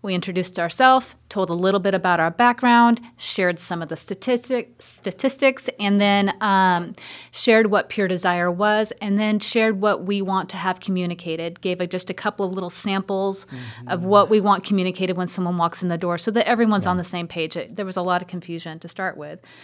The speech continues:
Speaker 1: But from the aspect of, okay, now the church knows, everyone's on board, this is being communicated.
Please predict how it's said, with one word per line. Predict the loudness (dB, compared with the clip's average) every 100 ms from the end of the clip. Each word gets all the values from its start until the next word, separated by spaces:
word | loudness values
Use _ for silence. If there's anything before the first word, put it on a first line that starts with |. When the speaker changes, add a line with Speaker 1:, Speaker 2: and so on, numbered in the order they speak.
| -20 -20 -16 0
Speaker 1:
But | 0
from | 4 4
the | 6
aspect | 2 2 2 2 4
of, | 2 4
okay, | 2 2 4 4 4 -2
now | -2 2 2
the | 0
church | -2 -2 2
knows, | 4 6 6 4
everyone's | 2 0 0 -2 -2
on | -4
board, | 2 6 8 6 4
this | 0 -4
is | -4
being | -4 -8
communicated. | -4 2 6 6 6 4 4 4 2